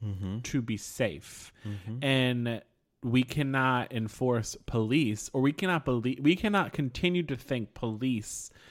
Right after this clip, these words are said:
Speaker 2: is, is our gateway to safety, because it is shown in action of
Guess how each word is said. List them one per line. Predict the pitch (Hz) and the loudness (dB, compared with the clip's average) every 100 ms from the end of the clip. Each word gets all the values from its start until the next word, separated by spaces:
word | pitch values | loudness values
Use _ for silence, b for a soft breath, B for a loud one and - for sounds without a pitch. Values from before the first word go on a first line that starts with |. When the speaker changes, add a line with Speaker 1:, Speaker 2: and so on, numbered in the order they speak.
| B B _ | B B _
Speaker 2:
is, | 131 127 120 113 107 - _ _ _ _ | 4 6 4 2 -2 -10 _ _ _ _
is | 147 143 | 4 6
our | 139 120 | 6 2
gateway | 107 120 117 110 | 2 0 2 0
to | 104 107 | -2 -6
safety, | - 101 92 95 87 101 _ _ _ _ b b b b - | -4 -6 -6 -10 -12 -14 _ _ _ _ b b b b -2
because | 127 131 120 123 | 0 4 4 2
it | 123 | 0
is | |
shown | 120 - 139 143 143 | 0 2 4 4 2
in | 110 | -2
action | 90 110 120 - 143 143 147 | -2 -2 -2 -2 0 0 -2
of | 117 110 107 107 101 104 | 0 0 2 -2 -4 -8